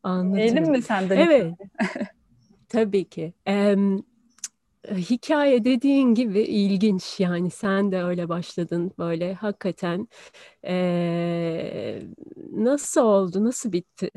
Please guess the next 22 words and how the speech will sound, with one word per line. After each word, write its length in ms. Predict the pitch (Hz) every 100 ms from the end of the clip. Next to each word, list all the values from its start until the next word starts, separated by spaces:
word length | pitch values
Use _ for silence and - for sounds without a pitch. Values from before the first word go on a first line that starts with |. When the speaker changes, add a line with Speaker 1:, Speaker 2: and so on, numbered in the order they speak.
| 190 -
Speaker 1:
<laughs> 420 | 339 269 285 220
Ben 140 | 277 262
nasıl 240 | 285 -
o 140 | 220 220
kurumsal 560 | - 202 208 - 202
hayatlardan, 760 | 202 202 180 - 185 180 185 185
plazalardan, 960 | - 190 185 185 165 165 170 160 160 - - - - - -
onca 420 | 208 220 226 220 202
kariyerlerden, 880 | 214 190 190 185 180 175 175 185 185
eğitimlerden 960 | 180 185 196 180 165 165 175 170 175
buralara, 460 | 190 202 196 185 -
aşramlara 680 | 180 - 190 180 185 175 170
taşındım 580 | - 180 - 170 160
filan. 480 | 175 - 180 180 - _ -
İlginç, 580 | 254 233 185 170 - -
biraz 240 | 185 180
anlatmaya 680 | - 170 175 170 - 175 185
çalışayım 680 | - 160 113 - - 226 185 -
<laughs> 260 | 269 196 196
dilim 300 | 190 170 160
döndüğünce. 800 | 160 151 156 - 165 - - 254 - - - - - - -
Em, 560 | 208 208 208 208 202